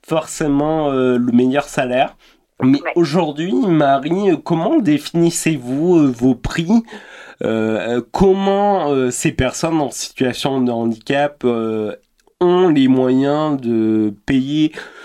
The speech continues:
Speaker 1: euh, ce service, puisque
Speaker 2: Mhm.
Speaker 1: on sait bien que les personnes en situation de handicap sont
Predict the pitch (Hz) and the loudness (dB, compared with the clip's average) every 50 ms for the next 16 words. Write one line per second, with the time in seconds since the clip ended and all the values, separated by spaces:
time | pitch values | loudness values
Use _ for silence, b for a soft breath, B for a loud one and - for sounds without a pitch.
0 | B B B - 117 113 110 110 110 110 107 - - - - 117 - - 135 131 | B B B 0 0 2 2 2 0 0 -2 -6 -8 -4 -4 -4 -2 -2 -2 -2
1 | 123 123 135 175 285 330 - - - - - 139 120 113 - - - 151 143 139 | -2 -2 -2 -4 -2 -2 -4 -6 -10 -14 -14 -12 -8 -8 -8 -2 0 2 2 2
2 | 131 104 139 135 127 127 127 131 135 135 - - - 165 135 120 120 127 147 151 | 2 4 4 4 6 6 4 4 2 0 -2 -2 -2 -2 -2 0 0 0 0 2
3 | 160 160 147 - 127 135 123 117 - 131 127 123 - 147 156 156 156 135 - - | 0 -2 -2 -4 -2 -2 -2 0 0 0 0 0 0 0 0 2 0 -2 -4 -8
4 | - - - 143 139 135 127 - 143 143 143 135 127 120 117 113 110 - - - | -12 -2 -2 0 0 0 -2 -2 -2 0 0 0 0 0 -2 -4 -4 -4 -2 -2
5 | 175 - - - B B B B B B B B B - - - 139 127 120 113 | -2 -2 -4 -10 B B B B B B B B B -8 -4 -2 0 0 0 0
6 | 113 113 - | -2 -2 -4